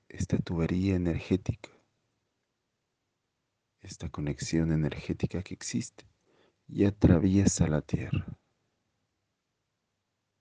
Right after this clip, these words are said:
Con calma,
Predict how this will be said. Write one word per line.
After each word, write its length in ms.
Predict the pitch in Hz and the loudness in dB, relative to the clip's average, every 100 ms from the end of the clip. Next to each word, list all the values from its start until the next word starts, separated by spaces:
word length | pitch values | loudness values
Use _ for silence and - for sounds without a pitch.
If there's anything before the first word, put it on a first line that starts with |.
| _ _ _ _ _ _ _ _ _ _ _ _ _ _ _ _ _ _ _ | _ _ _ _ _ _ _ _ _ _ _ _ _ _ _ _ _ _ _
Con 300 | - 85 82 | -20 -18 -16
calma, 840 | - 80 82 82 90 - - | -8 -6 -4 -6 -8 -8 -10